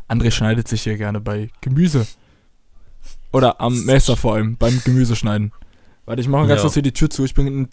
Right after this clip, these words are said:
Speaker 1: drei Sekunden wieder da. Ah, waren das drei Sekunden? Ungefähr, oder?
Speaker 2: Ja, ja,
Speaker 1: Top,
Speaker 2: haut hin.
Speaker 1: top. Sehr gut.
Speaker 2: So. <clears throat> Gut.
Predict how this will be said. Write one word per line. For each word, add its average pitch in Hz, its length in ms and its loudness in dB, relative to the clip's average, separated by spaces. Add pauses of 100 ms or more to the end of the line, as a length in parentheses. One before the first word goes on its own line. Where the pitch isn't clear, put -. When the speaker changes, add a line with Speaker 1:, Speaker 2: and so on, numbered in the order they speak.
(140)
Speaker 1:
drei 139 160 2
Sekunden 131 260 2
wieder 120 140 0
da. 113 180 -4 (720)
Ah, 170 320 0
waren 143 100 4
das 151 100 0
drei 160 100 2
Sekunden? 190 500 -4
Ungefähr, 139 420 -6
oder? 131 120 -4
Speaker 2:
Ja, 95 380 -4 (100)
ja, - 80 -8
Speaker 1:
Top, 95 200 2
Speaker 2:
haut 92 140 -2
hin. 90 80 0
Speaker 1:
top. 110 220 4 (240)
Sehr 107 260 0
gut. 113 260 0
Speaker 2:
So. 110 160 -6 (220)
<clears throat> - 1300 -2
Gut. 127 300 4